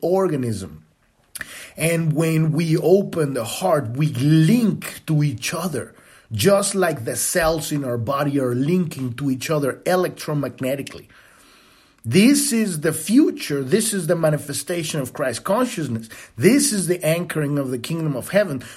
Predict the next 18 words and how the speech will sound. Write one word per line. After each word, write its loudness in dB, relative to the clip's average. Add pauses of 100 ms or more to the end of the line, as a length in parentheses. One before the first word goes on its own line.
(100)
the 6
realization 0
that 0
we -2
are 4
one -2
organism, -2 (220)
linked 4
electromagnetic, 0 (260)
and 0
we 2
are 4
cells 0
of -2
this -2
organism. -4 (1400)
Um, -4
<clears throat> -